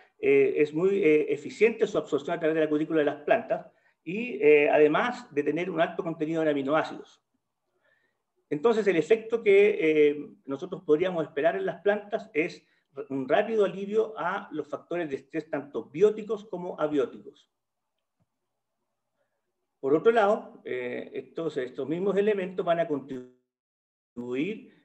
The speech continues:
en, eh, fomentar o estimular el crecimiento vegetativo. Y, eh, por esta característica de, de ser afín a todo lo que son sustancias, eh, lípidas,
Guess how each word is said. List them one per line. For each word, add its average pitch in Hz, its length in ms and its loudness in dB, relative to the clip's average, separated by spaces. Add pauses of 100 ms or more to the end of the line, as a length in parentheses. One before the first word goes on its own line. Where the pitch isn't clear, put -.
(140)
en, 185 360 0
eh, 143 220 -2
fomentar 135 540 -2
o 202 40 4
estimular 147 480 2
el 220 240 0
crecimiento 143 460 -6
vegetativo. 156 680 -6 (1200)
Y, 247 440 -6
eh, 143 520 4
por 143 120 -2
esta 185 200 0
característica 185 520 -2
de, 151 260 2
de 143 140 -8
ser 185 360 -4
afín 185 440 -6
a 147 120 -8
todo 170 160 -6
lo 165 100 -6
que 156 80 -10
son 165 340 -12
sustancias, 156 540 -6
eh, 135 160 -2
lípidas, 175 500 -6